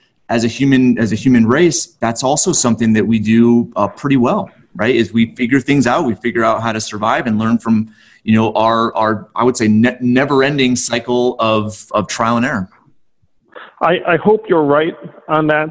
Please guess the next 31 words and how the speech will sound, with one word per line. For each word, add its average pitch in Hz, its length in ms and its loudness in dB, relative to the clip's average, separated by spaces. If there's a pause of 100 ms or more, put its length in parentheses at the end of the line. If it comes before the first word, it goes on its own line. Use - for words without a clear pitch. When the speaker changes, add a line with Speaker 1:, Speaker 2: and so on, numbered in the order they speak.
Speaker 2:
score. 160 520 0
I 139 80 2
hope 143 260 0
to 147 60 -12
be 131 140 0
part 131 400 -2
of 135 240 0
that 139 300 0 (880)
being 139 260 2
the 131 100 0
case. 143 360 0 (200)
I 139 120 0
will 175 320 0
say, 160 160 2
by 139 180 2
the 131 120 -2
numbers, 143 540 0 (800)
uh, 131 240 2
we 131 180 2
are 143 80 2
not 147 240 0
doing 135 240 2
a 120 40 0
great 123 260 0
job 120 440 0
of 117 380 0
adapting 120 520 -2
or 110 60 -6
figuring 113 380 -2
it 110 80 0
out. 107 260 0